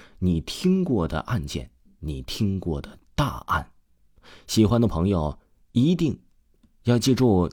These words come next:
点击咱们的头像，在账号的第一行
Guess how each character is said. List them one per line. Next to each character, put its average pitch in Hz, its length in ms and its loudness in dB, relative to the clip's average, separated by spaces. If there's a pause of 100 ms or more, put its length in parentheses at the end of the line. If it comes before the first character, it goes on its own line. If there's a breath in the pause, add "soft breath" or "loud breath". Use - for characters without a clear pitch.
点 90 220 2
击 127 180 2
咱 98 140 2
们 127 100 0
的 110 80 2
头 127 220 -2
像， 131 280 -4 (140)
在 87 260 -2
账 110 320 -2
号 90 280 -4
的 71 280 -8 (240)
第 139 160 2
一 170 120 2
行 - 300 -4